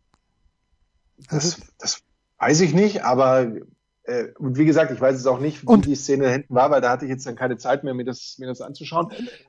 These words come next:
Speaker 2: Aber wenn das eben dann im Spielverlauf passiert, warum soll ich mich für, dann für irgendwas entschuldigen? Also, das ist natürlich die Ingolstädter denkbar, denkbarst, möchte ich fast sagen, hart trifft, weil sie ja schon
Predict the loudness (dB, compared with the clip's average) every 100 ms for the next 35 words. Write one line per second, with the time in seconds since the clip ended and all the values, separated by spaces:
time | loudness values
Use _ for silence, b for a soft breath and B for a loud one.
0 | -4 0 2 2 2 2 0 -6 -2 -2
1 | -2 -2 -4 -4 -6 -8 -4 0 0 0
2 | -10 -14 -2 -2 -2 -20 _ -20 -20 -20
3 | _ -10 0 2 2 -2 -12 -4 0 0
4 | 0 -6 0 0 0 -4 0 0 0 -2
5 | -6 -2 -2 -2 -6 -4 -4 B B B
6 | _ _ -4 -2 0 0 0 2 0 0
7 | -4 0 0 2 -2 0 0 -2 _ -2
8 | -2 -2 0 2 0 -4 -10 -8 -8 -6
9 | -4 -2 -2 -4 -8 -14 -14 -12 -14 -10
10 | -8 -4 -6 -6 -6 -4 -4 -6 -2 0
11 | 0 0 0 4 2 2 -2